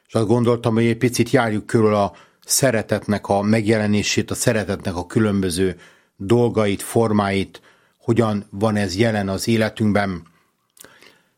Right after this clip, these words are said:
Nézzük meg először a Szentírásnak különböző helyeit.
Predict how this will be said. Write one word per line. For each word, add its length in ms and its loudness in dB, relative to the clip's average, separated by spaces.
Nézzük 340 0
meg 180 0
először 380 0
a 60 0
Szentírásnak 840 -2
különböző 600 2
helyeit. 560 0